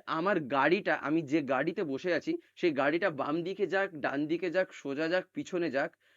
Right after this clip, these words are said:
এবারে সেই গাড়ির ড্রাইভিং সিটে আমি যদি না বসে থেকে যদি আরেকজন বসে থাকে, তাহলে কিন্তু সম্পূর্ণ গাড়িটা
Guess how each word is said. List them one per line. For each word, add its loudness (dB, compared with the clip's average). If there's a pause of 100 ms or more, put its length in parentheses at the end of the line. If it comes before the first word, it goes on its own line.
(1040)
এবারে 6
সেই -4 (240)
গাড়ির 4 (340)
ড্রাইভিং 6
সিটে 0 (420)
আমি 2 (520)
যদি 2
না 4
বসে -2
থেকে -4
যদি 0 (100)
আরেকজন -2
বসে -2
থাকে, -4 (960)
তাহলে 2
কিন্তু -4
সম্পূর্ণ 2
গাড়িটা 2